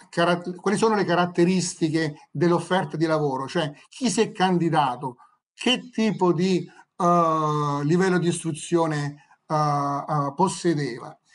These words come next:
Sicuramente, eh, la, eh, correlazione tra,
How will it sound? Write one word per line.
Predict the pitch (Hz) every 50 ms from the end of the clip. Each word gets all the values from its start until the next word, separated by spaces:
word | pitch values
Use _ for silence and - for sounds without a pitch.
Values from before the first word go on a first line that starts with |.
| _ _ _ -
Sicuramente, | - - 226 214 240 240 240 220 202 196 196 202 - - 196 190 190 190 -
eh, | 180 156 151 147 147 147 147
la, | 151 147 147 156 156 147 147 147 147 151 147 139 139 143 139 139
eh, | 143
correlazione | 147 - 170 170 175 175 170 170 - - - 214 196 180 156 147 147
tra, | - 165 185 175 156 139 -